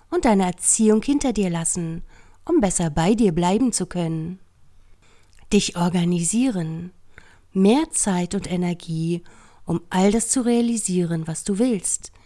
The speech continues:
und die Grenzen deines Umfeldes verlassen. Dich erfüllen, mehr Befriedigung fühlen und deine innere Leere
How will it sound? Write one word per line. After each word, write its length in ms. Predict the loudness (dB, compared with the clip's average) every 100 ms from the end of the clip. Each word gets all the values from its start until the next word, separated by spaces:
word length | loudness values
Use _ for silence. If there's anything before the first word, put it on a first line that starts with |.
| -20 -20 -20 -4
und 140 | 0
die 120 | 0 0
Grenzen 480 | 2 2 2 0
deines 300 | 2 0 -2
Umfeldes 720 | -2 -4 -4 -4 -4 -4 -6 -6
verlassen. 600 | -4 -2 -4 -6 -8 -12 -20 _ _ _ -20 -20 _ -20 -20 -20 -20 -20 -6 -4
Dich 240 | -4 -4
erfüllen, 680 | -6 2 4 6 4 -2 -8 -16 -20 -20 -20 -20 -20 2
mehr 300 | 6 6 4
Befriedigung 680 | 0 0 0 4 4 2
fühlen 640 | 0 -2 0 0 -2 -6 -10 -18 -20 -20 -10 -2
und 140 | 2
deine 220 | 4 2 2
innere 360 | 4 6 4 2
Leere 600 | 2 2 0 0 -2